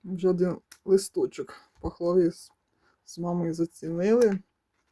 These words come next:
Не знаю, як на мене, вона щось трошки сухувата, якщо їсти так равликом таким скручений. Якщо так їсти пластинками, то то, що надо. Зато натуральне і без цукру.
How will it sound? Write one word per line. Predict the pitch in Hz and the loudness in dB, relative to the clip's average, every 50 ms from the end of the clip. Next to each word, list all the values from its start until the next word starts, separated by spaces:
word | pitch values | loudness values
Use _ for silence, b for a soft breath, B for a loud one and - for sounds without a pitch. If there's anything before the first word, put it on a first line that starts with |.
| _ _ _ _ _ _ _ _ b b b b b b _ - | _ _ _ _ _ _ _ _ b b b b b b _ -8
Не | 214 | -4
знаю, | 196 190 180 | -2 -2 -2
як | 175 - | -2 -4
на | 185 | -2
мене, | 190 220 233 233 | -2 0 2 2
вона | 220 208 | 2 0
щось | 196 - - - | -2 -4 -12 -16
трошки | - 196 196 - - 196 196 - _ _ | -14 -14 -10 -8 -8 -8 -8 -12 _ _
сухувата, | _ - - 220 214 - - 226 208 190 160 135 - - - 165 - _ _ | _ -14 -12 -12 -12 -8 -4 2 4 4 4 4 0 -8 -14 -16 -16 _ _
якщо | - 175 - - 196 | -16 -16 -8 -4 0
їсти | 196 196 190 - - 170 | 0 0 0 -2 -4 -6
так | 180 180 - | -6 -6 -6
равликом | 160 151 - 170 190 208 233 233 208 196 - 190 175 | -6 -6 -2 2 2 2 4 2 2 2 0 0 0
таким | 170 175 - - 180 170 | -2 -4 -6 -8 -10 -10
скручений. | - - - 185 170 - - 156 160 156 175 b b b b b b b b b - | -10 -10 -10 -10 -10 -10 -12 -12 -12 -12 -12 b b b b b b b b b -18
Якщо | 202 - - | -18 -14 -10
так | - 214 214 220 | -10 -6 -4 -2
їсти | 208 190 - 196 | -4 -2 -2 -2
пластинками, | 196 202 196 202 - 240 247 269 285 - 233 208 190 185 180 175 - _ _ _ _ _ _ _ | 0 0 0 -2 -4 -4 -4 -4 -2 -2 0 0 0 -2 -4 -6 -12 _ _ _ _ _ _ _
то | - - | -20 -20
то, | _ - 220 | _ -16 -16
що | - - - 196 | -16 -12 -10 -10
надо. | 170 151 143 143 - 160 147 _ _ _ - - - - - - _ _ _ _ _ _ _ _ _ _ _ _ _ _ _ _ _ _ _ _ _ _ _ _ _ _ _ _ _ _ _ _ _ _ _ _ _ _ _ _ _ - - _ _ _ _ _ B B B B B B B B B B _ | -8 -8 -8 -8 -8 -10 -10 _ _ _ -20 -20 -20 -20 -20 -20 _ _ _ _ _ _ _ _ _ _ _ _ _ _ _ _ _ _ _ _ _ _ _ _ _ _ _ _ _ _ _ _ _ _ _ _ _ _ _ _ _ -18 -18 _ _ _ _ _ B B B B B B B B B B _
Зато | - 190 190 - 208 | -6 -6 -4 -4 -2
натуральне | 208 196 196 196 - 190 196 208 220 220 208 196 185 | -2 -2 -2 -2 -2 0 0 2 2 2 2 0 0
і | 190 | 0
без | 170 175 185 - - - | 0 0 -2 -4 -8 -14
цукру. | - 170 151 - 113 113 165 151 | -18 -20 -18 -14 -14 -12 -12 -14